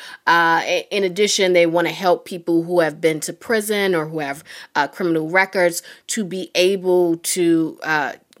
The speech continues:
get, when they get back into society, get back into their community,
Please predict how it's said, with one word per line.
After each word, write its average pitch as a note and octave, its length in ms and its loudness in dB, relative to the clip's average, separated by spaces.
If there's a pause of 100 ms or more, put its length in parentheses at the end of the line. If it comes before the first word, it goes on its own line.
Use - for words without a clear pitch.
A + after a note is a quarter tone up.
(160)
get, G3 220 2
when E3 160 0
they E3 100 2
get E3 280 0
back E3 240 0
into F#3 220 -6
society, E3+ 720 0
get E3 220 -4
back D#3+ 220 -2
into F3 140 -10
their D#3+ 120 -6
community, D#3+ 560 -6